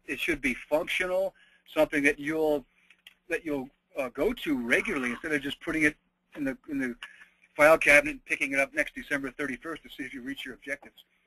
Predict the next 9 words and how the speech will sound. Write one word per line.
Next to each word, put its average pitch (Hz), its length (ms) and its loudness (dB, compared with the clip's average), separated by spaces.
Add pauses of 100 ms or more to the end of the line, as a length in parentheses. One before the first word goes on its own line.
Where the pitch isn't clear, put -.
(200)
So 190 60 -20
just 208 160 -18
do 214 100 -2
a 160 60 -4
very 180 240 -2 (140)
brief 156 260 -4 (600)
plan. 151 380 0
Just 208 160 -12
do 269 80 -16